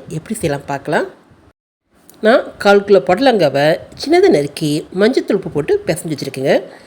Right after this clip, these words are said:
இப்போ எண்ணெய் காஞ்சிருச்சு. கடுகு, சீரகம், வெந்தயம், அது கூட சின்ன வெங்காயம் சேர்த்துக்குங்க.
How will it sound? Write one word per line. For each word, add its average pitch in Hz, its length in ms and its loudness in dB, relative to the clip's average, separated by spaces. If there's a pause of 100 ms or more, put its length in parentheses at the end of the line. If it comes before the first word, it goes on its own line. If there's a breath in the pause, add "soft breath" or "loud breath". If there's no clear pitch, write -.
(460 loud breath)
இப்போ 226 200 0 (340)
எண்ணெய் 302 240 2
காஞ்சிருச்சு. 175 480 0 (340)
கடுகு, 240 380 2
சீரகம், 233 400 0 (360)
வெந்தயம், 220 420 0 (200)
அது 214 200 -4
கூட 180 100 2 (500)
சின்ன 311 180 4
வெங்காயம் 185 240 4
சேர்த்துக்குங்க. 156 440 -4